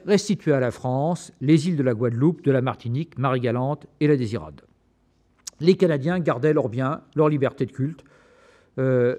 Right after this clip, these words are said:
cela dit, dans le traité de Paris définitif, rien ne garantissait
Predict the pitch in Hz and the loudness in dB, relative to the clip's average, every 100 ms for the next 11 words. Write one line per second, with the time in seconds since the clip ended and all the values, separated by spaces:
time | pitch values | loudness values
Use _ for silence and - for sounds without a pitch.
0 | - - 165 156 156 202 208 - 175 143 | -8 -6 -2 0 0 -2 -2 -8 -4 -2
1 | 180 - 147 147 - 156 143 131 123 131 | -2 -4 -6 -6 -6 -4 -2 -4 -4 -8
2 | 120 196 202 - _ 120 147 170 247 - | -8 -8 -10 -12 _ -10 0 2 2 -2
3 | 180 147 139 147 143 - 151 - - 175 | -2 -2 2 2 0 -4 -8 -4 2 2
4 | 202 | 2